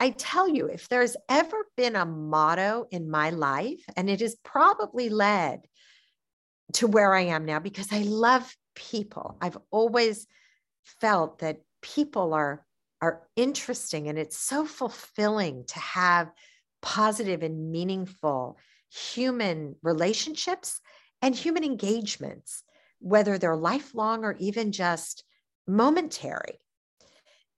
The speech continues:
And that this idea that you can live a life of incredible fulfillment where you never feel lonely if you reach out. And reaching out very often requires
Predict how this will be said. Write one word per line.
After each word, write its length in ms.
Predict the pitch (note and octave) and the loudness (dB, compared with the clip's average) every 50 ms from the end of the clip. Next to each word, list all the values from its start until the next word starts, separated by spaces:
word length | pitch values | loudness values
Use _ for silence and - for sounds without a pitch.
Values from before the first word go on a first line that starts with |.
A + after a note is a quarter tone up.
| _ _ | _ _
And 340 | A3 A3+ A3+ A3 G#3+ G#3 G#3+ A3 | 4 4 4 4 2 0 -4 -4
that 200 | - A#3 A3 A3 | -4 -4 -2 0
this 220 | - D4 D4+ - F#4 | 0 -2 0 2 0
idea 460 | F4+ E4+ B3+ - - A#3+ B3+ A#3 G#3 | 0 0 0 -2 -2 0 2 2 2
that 160 | G3 F3+ - | 0 -2 -2
you 160 | F#3+ A3 B3 | -4 -6 -6
can 360 | B3 - - C4+ A3+ G#3+ G#3 | -6 -8 -8 -6 -4 -2 0
live 220 | G3 A3+ C4+ C#4 - | 2 2 2 2 0
a 60 | G#4 | -4
life 500 | E4 A#3+ G#3 F3+ F3 E3 D#3 D3 - - | -4 -2 2 2 2 2 2 0 -4 -8
of 140 | E3 E3 F#3+ | -10 -10 -8
incredible 920 | F#3 F#3+ F#3 - - - - - - - C#4+ E4 F#4 F4+ D#4+ F4 D#4 D4+ | -8 -10 -10 -10 -8 -8 -8 -6 -2 0 2 2 2 0 -2 -2 -4 -4
fulfillment 760 | - - - A3+ - - _ A#3 G#3 G#3 G#3 F#3 C3+ C3+ - | -6 -10 -12 -12 -12 -8 _ -2 -2 0 -2 -2 -4 -6 -8
where 100 | - F3+ | -8 -8
you 140 | F3+ F#3+ G3 | -6 -4 -4
never 500 | F#3+ G3 F#3+ G3 G#3+ A#3 C4+ D4+ E4+ E4 | -4 -2 -2 -2 0 0 0 0 -2 -4
feel 400 | D#4 E4 - - - B3+ C4+ B3+ | -6 -6 -12 -12 -4 -2 -2 -2
lonely 600 | A3+ G#3 F#3 F#3 F#3 F#3 F#3 F3 D3 B2 - - - _ _ _ _ _ _ _ _ _ _ _ _ _ _ _ _ _ | -2 -2 0 0 0 0 -2 -4 -8 -10 -12 -14 -18 _ _ _ _ _ _ _ _ _ _ _ _ _ _ _ _ _
if 200 | A3+ A3 A3 - | -2 -2 0 -2
you 140 | A3+ A#3+ A3+ | -2 -2 -2
reach 400 | G3+ G#3+ A3+ A3 G#3 - - - | -2 -2 -4 -4 -4 -6 -4 -4
out. 380 | B3+ B3+ B3 F#3 - - - - _ _ _ _ _ _ _ _ _ _ _ _ _ _ _ _ _ _ _ _ _ _ _ - | 0 0 0 -2 -2 -6 -14 -20 _ _ _ _ _ _ _ _ _ _ _ _ _ _ _ _ _ _ _ _ _ _ _ 4
And 320 | A3+ A#3+ A#3 A3 A3 - - - | 4 4 4 4 0 -4 -8 -10
reaching 580 | F#3 F#3 G#3 B3+ D4+ F4+ - - - C#4+ B3 | -10 -6 -2 -2 -2 -2 -2 -6 -6 -4 -2
out 320 | A3+ A#3+ C#4 E4+ D#4 - - | -2 -2 0 -2 -4 -2 0
very 280 | B3 D4 F4 A4+ A4 - - | 0 2 2 0 -2 -2 2
often 400 | G3 A3+ D4 - - - C4 A3+ | 0 0 0 0 -6 -8 -8 -6
requires 960 | G3 F#3+ F#3+ - _ G3+ G3 A3+ D4+ F#4 E4+ F3+ D3+ C#3+ C#3+ D3 F3 F#3 - | -8 -8 -10 -8 _ 0 0 0 0 0 -4 -4 -4 -2 -4 -4 -8 -8 -12